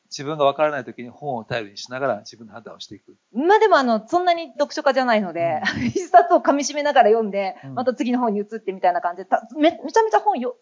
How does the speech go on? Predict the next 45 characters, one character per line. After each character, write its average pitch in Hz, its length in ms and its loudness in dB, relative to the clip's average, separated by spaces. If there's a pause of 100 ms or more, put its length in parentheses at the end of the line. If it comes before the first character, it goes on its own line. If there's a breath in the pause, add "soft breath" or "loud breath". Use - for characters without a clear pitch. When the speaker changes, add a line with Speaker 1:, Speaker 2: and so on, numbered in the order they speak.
(120)
Speaker 2:
よ-、 - 140 -20 (180)
読 196 180 4
む 381 80 2
方 311 120 4
じ 190 80 -6
ゃ - 20 -12
な 185 80 -6
い 185 60 -10
ん 165 40 -18
で 151 80 -18
す - 60 -20
け 147 80 -14
ど 131 140 -8
も、 - 0 -
Speaker 1:
な - 20 -14
る 202 60 -4 (160)
ほ - 80 -20
ど。 - 40 -20
う - 40 -20
ん。 - 20 -20
Speaker 2:
割 254 200 2
と 247 100 -6
大 220 180 4
事 214 100 -2
に 190 100 -6
大 160 180 0
事 165 100 -14
に、 139 220 -18
あ 156 140 -4
の、 127 220 -14
し - 120 -10
っ - 40 -14
か 170 120 4
り - 80 -8
と 156 60 -14
読 127 140 -18
め 120 60 -20
ま 113 80 -20
す、 - 140 -20
一 143 40 -20
冊。 - 120 -20
Speaker 1:
な 117 80 -12
る 104 80 -14
ほ 87 60 -20
ど。 - 60 -20